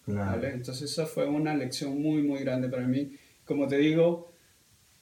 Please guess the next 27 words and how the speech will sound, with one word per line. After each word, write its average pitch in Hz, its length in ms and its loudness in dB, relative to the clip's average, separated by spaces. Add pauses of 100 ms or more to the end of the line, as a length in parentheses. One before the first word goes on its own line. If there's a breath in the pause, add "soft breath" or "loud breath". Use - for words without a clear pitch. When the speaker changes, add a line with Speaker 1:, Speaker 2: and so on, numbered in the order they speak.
(440)
Speaker 2:
unos 170 260 6
lo 170 120 2
podrían 151 380 4
tildar 143 420 2
de 135 480 2
fracaso, 170 600 0
pero 127 280 0
yo 135 420 0
escojo 147 880 0
verlo 135 340 0
como 123 260 0
un 127 260 2
gran 127 240 0
aprendizaje 113 640 -8
para 110 180 -12
mi 101 140 -12
vida, 98 280 -14
¿no? 123 180 -12
Porque 110 360 -8
obviamente 120 520 -2
después 139 500 0
de 131 160 -4
esto 135 320 -4
siempre 127 300 -6
he - 20 -8
estado 120 300 -4
más 131 520 -2